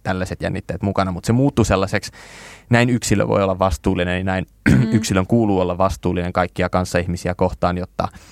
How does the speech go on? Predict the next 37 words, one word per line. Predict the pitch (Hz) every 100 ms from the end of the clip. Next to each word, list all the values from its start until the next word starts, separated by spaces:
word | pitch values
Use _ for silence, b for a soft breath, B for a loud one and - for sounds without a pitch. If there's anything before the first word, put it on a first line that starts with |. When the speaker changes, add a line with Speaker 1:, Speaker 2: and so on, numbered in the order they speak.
| B B B -
Speaker 1:
ota, | 95 -
ota | 110 104 95 - - 87
läheisesi | 101 98 90 87 95 90
huomioon, | 95 90 90 87 92
käytä | 101 90 -
Speaker 2:
Mm. | 90
Speaker 1:
maskia. | 95 - - 101 B B B B B -
Ja | 113 107
sit | 113
se | -
oli | 107 107
myös | 101 -
semmonen | 98 98 98 - - _ _ _ _ _ - - _
niinku | 123 160
poliittinen | 165 165 131 98 98
taho, | 95 95
että, | 92 - 95 - -
että | -
tyypit | 113 95 -
sanoo | 98 92
sieltä | 92 92 82
ylhäältä | - 92 87 87
päin, | - 92
että | 95 -
nyt | 98 -
kansalaiset | 95 90 87 -
käyttäkää | 90 - 80 92
maskia. | 92 90 - 95 - B B B B
Mut | 107
sit | 117
Suomessa | - 143 117 104 98
suhtauduttiin | 92 - 92 90 - 92
siihen | 87 92 95
enemmän | 101 95 90 82 - _
tämmöisestä | 95 90 - -
ehkä | 95 -
niinku | 90 90